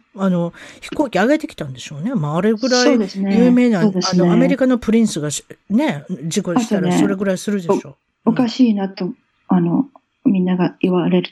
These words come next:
Speaker 2: ているのは、あの、ペットいつも乗っけていくんですよ、ワンちゃん。
Speaker 1: うん。
Speaker 2: そ-、それを乗せていなかったっ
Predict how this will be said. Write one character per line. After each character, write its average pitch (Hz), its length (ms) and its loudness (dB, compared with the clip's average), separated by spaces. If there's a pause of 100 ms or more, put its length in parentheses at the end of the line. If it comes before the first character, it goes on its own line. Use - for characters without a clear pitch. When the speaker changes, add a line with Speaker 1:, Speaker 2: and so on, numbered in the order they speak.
(160)
Speaker 2:
て 190 80 2
い 185 120 0
る 202 140 2
の 175 160 0
は、 180 420 0
あ 185 160 2
の、 185 140 0
ペ 370 140 -2
ッ 392 100 -8
ト 233 100 0
い 196 80 0
つ 226 120 0
も 202 260 -2
乗 196 120 2
っ - 40 -4
け 202 80 0
て 202 120 2
い - 20 -14
く 208 100 0
ん 190 60 2
で 185 40 -4
す - 100 -2
よ、 180 40 4
ワ 196 160 4
ン 196 80 2
ち - 80 -6
ゃ - 80 0
ん。 - 100 -6 (680)
Speaker 1:
う 214 80 4
ん。 165 260 2 (540)
Speaker 2:
そ-、 - 240 -4
そ 311 140 2
れ 294 120 4
を 269 180 2
乗 214 140 4
せ 254 140 2
て 247 80 2
い 226 60 4
な 220 100 4
か 202 80 -4
っ 180 100 -12
た 180 120 -8
っ - 60 -14